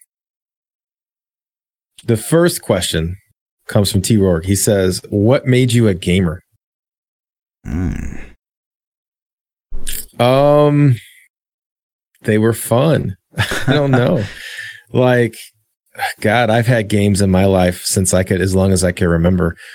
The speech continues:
Speaker 1: I have older brothers, and they had Ataris when I was growing up. Like, I was super, super little, and, um, we had an Atari. So I remember playing,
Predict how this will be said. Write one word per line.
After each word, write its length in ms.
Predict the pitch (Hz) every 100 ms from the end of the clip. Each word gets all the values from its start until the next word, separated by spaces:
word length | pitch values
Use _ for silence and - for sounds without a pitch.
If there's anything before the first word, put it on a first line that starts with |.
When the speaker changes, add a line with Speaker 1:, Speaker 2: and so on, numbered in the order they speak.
| - -
Speaker 1:
I 120 | 123
have 180 | 156 131
older 280 | 127 131 123
brothers, 500 | 101 92 85 85 -
and 160 | 92
they 80 | 101
had 160 | 110 101
Ataris 560 | 90 98 101 85 80
when 120 | 87 85
I 100 | 82
was 100 | -
growing 320 | 82 82 80
up. 180 | 80 85
Like, 160 | 85 92
I 80 |
was 200 | 95 87
super, 300 | - 107 90
super 340 | 87 98 92 90
little, 440 | 82 82 82 85 _ _ _ _ _ _ -
and, 400 | 90 90 87 87
um, 680 | 90 90 87 87 85 87 87
we 240 | 87 95
had 380 | 95 98 104 104 101 -
an 140 | 95
Atari. 500 | 98 - 101 62 85 -
So 200 | - 87
I 100 | 87
remember 340 | 98 101 98 95
playing, 540 | 104 101 95 95